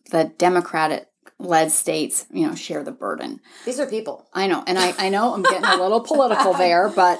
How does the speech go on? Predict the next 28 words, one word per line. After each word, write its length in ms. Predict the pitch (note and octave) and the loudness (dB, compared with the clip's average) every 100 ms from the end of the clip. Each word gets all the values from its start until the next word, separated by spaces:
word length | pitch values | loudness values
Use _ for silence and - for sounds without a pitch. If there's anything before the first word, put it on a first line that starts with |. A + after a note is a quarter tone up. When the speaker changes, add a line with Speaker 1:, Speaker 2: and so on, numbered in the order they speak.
| - | -2
Speaker 1:
um, 160 | F#3+ F#3 | -2 2
Speaker 2:
But 120 | E4+ | 2
these 140 | F4 F4+ | 2 0
are 100 | - | -2
people. 360 | F4 F4 - | -4 -4 -4
Speaker 1:
these 200 | A#3+ A#3 | 0 2
are 100 | B3+ | 2
people. 400 | B3 G3+ - G#2+ | 2 -2 -2 -4
Speaker 2:
These 120 | A#3 - | -4 2
Speaker 1:
So, 80 | |
Speaker 2:
are 200 | G3+ F3+ E3+ | 4 4 2
lives, 200 | - F#3 | -4 -10
yeah. 160 | - - - | -10 -12 -12
Speaker 1:
okay. 420 | G#3 G#3+ G#3+ D#3 - - _ _ _ - - - _ - | -4 -4 0 -2 -2 -10 _ _ _ -20 -20 -20 _ -6
I 60 | |
said 280 | E3 F3 A#2 | -2 0 -2
it. 140 | - - | -6 -8
Speaker 2:
It's 140 | A3 | -8
okay 200 | G3+ G#3 | 0 0
to 60 | A3 | 0
be 140 | A3+ | -6
political. 360 | G3+ F#3 - A3 | -4 -4 -2 2
Speaker 1:
Now 300 | G#3+ G#3+ A3+ | 4 2 -2
we're 140 | G#3 | -4
moving 260 | G3+ A#3 B3 | 0 2 4
on. 320 | D#3 F#2+ - | 2 0 2
But 300 | G3 - - - | 2 2 -6 0
Elamar 800 | A#3+ D4 D4+ A#3+ A3 A3 A3 | 4 6 6 6 6 4 0